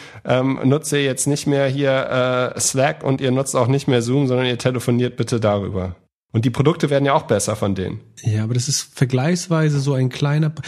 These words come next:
Speaker 2: das ist auch der Vorteil von Salesforce. Salesforce ist ja sauteuer, aber wenn du es mit den Personalkosten im Sales oder den, den, äh, gewonnenen Abschlüssen vergleichst,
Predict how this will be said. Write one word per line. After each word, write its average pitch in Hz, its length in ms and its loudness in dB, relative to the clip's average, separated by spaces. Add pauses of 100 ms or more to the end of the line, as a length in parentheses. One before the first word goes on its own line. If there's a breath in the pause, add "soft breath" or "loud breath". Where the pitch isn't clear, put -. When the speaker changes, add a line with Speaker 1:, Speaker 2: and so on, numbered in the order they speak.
Speaker 2:
das 151 140 4
ist - 20 4
auch 165 80 4
der 156 120 2
Vorteil 160 360 2
von 110 120 2
Salesforce. 156 580 -2
Salesforce 143 440 0
ist 131 100 -4
ja 120 120 2
sauteuer, 127 840 -2 (580)
aber 110 160 2
wenn 123 100 4
du 131 40 6
es 127 100 0
mit 131 140 2
den 117 140 2
Personalkosten 117 840 0
im 110 120 2
Sales 135 440 0
oder 113 100 2
den, 110 260 0
den, 117 400 2
äh, 117 340 -2
gewonnenen 113 420 4
Abschlüssen 113 500 -2
vergleichst, 123 680 -2